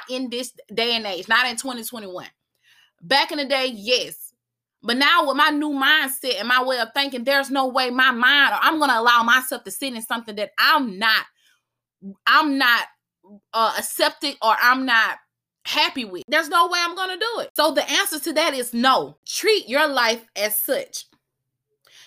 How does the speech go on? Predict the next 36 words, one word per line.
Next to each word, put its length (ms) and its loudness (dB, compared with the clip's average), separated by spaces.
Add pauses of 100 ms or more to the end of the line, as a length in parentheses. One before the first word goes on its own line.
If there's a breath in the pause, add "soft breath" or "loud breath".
Start 420 2 (180)
preparing 680 -2
yourself 460 -2
for 100 0
the 120 -2
move 520 -4
or 140 4
elevation. 680 0 (1000 soft breath)
What 180 4
I 120 6
mean 360 0
by 160 2
that 180 -2
is 420 -6 (1400)
do 400 2
your 360 4 (100)
own 400 0
prep 460 -2
work. 340 -6 (760)
Even 280 2
if 160 -4
you're 160 2
in 100 -2
a 40 -4
bad 280 2
spot, 380 2
don't 200 0
be 120 2
rude, 580 -2
don't 300 2
be 160 0
mean, 480 -2
smile, 760 4
nod 380 2
your 80 -8
head, 380 0